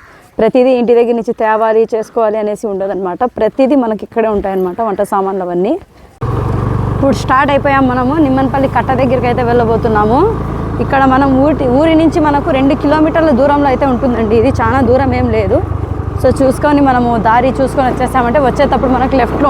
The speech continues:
ఉంటుందన్నమాట. ఒక కిలోమీటర్ దాటిన తర్వాత లెఫ్ట్లో వచ్చేస్తుంది. ఇంకా ఇలా లోపలికైతే వెళ్తే దారి మీకు కూడా అర్థమవుతుంది అనేసి నేనైతే ఈ దారి అయితే పెడుతున్నాను అనమాట.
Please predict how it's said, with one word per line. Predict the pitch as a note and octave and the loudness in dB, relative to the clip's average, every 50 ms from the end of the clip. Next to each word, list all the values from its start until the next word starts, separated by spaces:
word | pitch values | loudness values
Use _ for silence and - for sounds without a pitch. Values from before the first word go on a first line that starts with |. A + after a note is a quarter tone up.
| C4 | 0
ఉంటుందన్నమాట. | A#3+ G3+ B3+ B3 A#3+ A3 G#3 G#3+ F#3+ G3 G3 C4+ | 0 0 2 0 2 0 0 -2 -2 -2 0 0
ఒక | C#4+ C#4 B3 - F#3 | 2 2 2 0 -2
కిలోమీటర్ | F3 - C4 C4 C#4 C#4+ C#4 C#4 C#4+ A#3+ | -2 0 0 2 4 4 2 2 2 2
దాటిన | B3+ A#3 A#3+ - C4 A#3+ | 0 0 0 0 0 2
తర్వాత | B3+ B3 A#3+ A#3+ A#3+ C#4 | 2 2 2 2 0 0
లెఫ్ట్లో | C4 B3 A#3 - - - C#4+ | 0 0 -2 -2 -2 0 0
వచ్చేస్తుంది. | A#3+ A3+ - A3 A3+ G#3+ - - G3 G3 G3 C4 E4+ G4 - - - - - - - - C#4+ | 0 0 0 -2 -2 -2 -4 -4 -4 -2 -2 0 -2 -2 -4 -6 -8 -8 -8 -6 -4 0 2
ఇంకా | C#4 C#4+ D#4 D4 C#4 | 2 2 2 4 2
ఇలా | C4+ - C#4+ | 2 4 4
లోపలికైతే | C4 B3 A#3+ C4 C#4 D#4 D4+ C#4+ C4+ C4+ B3 C#4 C4 | 2 2 2 2 2 2 0 0 0 0 0 0 0
వెళ్తే | A#3+ A#3+ A3+ A3+ A3+ D4 F4+ G4 - - - - - - - G3 A#3+ | 0 0 0 0 0 0 0 0 -4 -8 -8 -8 -8 -6 -2 0 2
దారి | B3 C#4 D4 E4 | 2 2 2 2
మీకు | D4+ C4 C#4+ C4+ | 2 0 0 0
కూడా | A#3 D4+ D4+ D#4 | 0 0 2 2
అర్థమవుతుంది | C#4+ - - E4 D#4+ D#4 D#4+ D4+ - D#4+ D#4 D#4 | 2 2 2 2 2 2 2 2 2 0 0 0
అనేసి | D4 C#4+ C#4+ - - E4 | 0 0 -2 -2 -2 -2
నేనైతే | C#4+ C4+ C4 C4 A3+ - C#4+ D#4+ | -2 -2 -2 -4 -2 0 0 0
ఈ | |
దారి | C4+ G3+ A#3 A#3 C4 C#4 | 2 2 2 2 2 4
అయితే | D4 C4+ - A#3+ | 2 2 2 0
పెడుతున్నాను | - B3+ B3 F#3 - C4+ B3+ B3 A#3+ A#3 | -2 -2 -4 -2 -2 -2 -2 -2 -2 -2
అనమాట. | A3 A3+ G#3 G#3 G#3+ - C4 D4+ G4 | -2 -2 -2 -2 -2 -2 -2 -2 -2